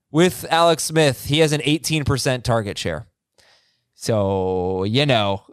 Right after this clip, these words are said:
it, it's not a, I don't know if it's a great match, those two, but we'll see how it plays out. Of course, you're starting him. He's top ten in both formats, I believe. And Bengals D S T is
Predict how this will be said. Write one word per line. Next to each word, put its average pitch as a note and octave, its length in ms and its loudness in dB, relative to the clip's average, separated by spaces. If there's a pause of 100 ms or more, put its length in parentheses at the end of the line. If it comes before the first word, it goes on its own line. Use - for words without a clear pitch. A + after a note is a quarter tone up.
it, C3 340 -4
it's B2+ 280 -6
not E3 260 4
a, D#3 200 -2
I C#3+ 100 2
don't F#3 220 4
know G3 120 6
if F3 80 0
it's E3+ 100 -2
a D#3+ 60 0
great D#3 260 4
match, B2+ 420 0
those A#2 280 -2
two, A2+ 260 2
but A2 320 0 (100)
we'll B2+ 180 0
see D#3+ 120 0
how D3 160 6
it C3 80 2
plays C3 260 2
out. A#2+ 220 4
Of A#2 100 -6
course, C3+ 400 0
you're B2 120 -6
starting A#2+ 360 0
him. A2 180 0
He's A2 340 -4 (600)
top C3+ 220 0
ten C3 240 0
in A#2+ 100 -2
both A2+ 220 -2
formats, A2 380 0
I G2+ 100 0
believe. F2+ 420 -8 (840)
And C#3 380 2
Bengals E3+ 360 2
D E3 140 4
S D#3 160 2
T D#3+ 240 2
is C3+ 520 0